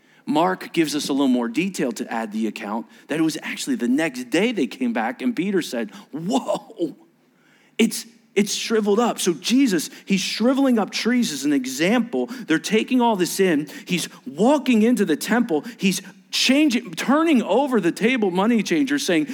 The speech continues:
"This is not true and proper worship." I'm, I'm looking at this going, "I, I gotta get my hands around this." And it reminded me of that verse. "Zeal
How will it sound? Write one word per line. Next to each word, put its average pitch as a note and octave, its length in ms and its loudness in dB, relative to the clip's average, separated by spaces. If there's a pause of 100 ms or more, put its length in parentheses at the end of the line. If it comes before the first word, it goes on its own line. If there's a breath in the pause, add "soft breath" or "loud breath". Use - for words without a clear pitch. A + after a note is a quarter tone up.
(140 loud breath)
"This B3+ 200 2
is G3+ 120 0
not C4 320 2
true D4 420 2
and F#3+ 180 0
proper A3 400 2
worship." G3 420 2 (180 loud breath)
I'm, F#3 140 2
I'm F3 160 2
looking C4+ 220 2
at G#3 160 2
this F3+ 160 0
going, E3 240 0
"I, D#3 320 -2
I A#3+ 80 0
gotta B3+ 180 2
get F#3+ 220 0
my D3+ 140 -2 (120)
hands B3+ 300 2
around D#3 380 0
this." D#3 300 0 (400 loud breath)
And F3 140 0
it E3+ 180 -2
reminded F3+ 520 0
me A3+ 340 2 (240 loud breath)
of D#3+ 140 -6
that D3+ 220 -2
verse. D3 600 -4 (1500 loud breath)
"Zeal C4+ 600 2